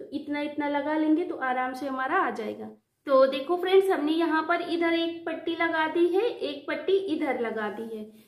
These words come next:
ये हमने यहाँ पर दोनों पट्टियाँ लगा दी है, लेकिन जो हमारा margin है वो दोनों उल्टा side को गया है।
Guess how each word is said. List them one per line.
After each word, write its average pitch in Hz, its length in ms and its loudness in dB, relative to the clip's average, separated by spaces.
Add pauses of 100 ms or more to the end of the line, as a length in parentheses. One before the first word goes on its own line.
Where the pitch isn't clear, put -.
(220)
ये 359 140 4
हमने 359 260 8
यहाँ 320 280 4
पर 339 180 -2
दोनों 311 300 -2
पट्टियाँ 302 400 -4
लगा 262 340 0
दी 285 140 -4
है, 311 260 -2
लेकिन 359 400 0
जो 392 140 4
हमारा 330 420 4
margin 277 480 2
है 339 80 4
वो 320 180 -2
दोनों 294 360 0
उल्टा 277 380 -2
side 285 320 -6
को 285 120 -10
गया 285 260 -4
है। 311 200 -2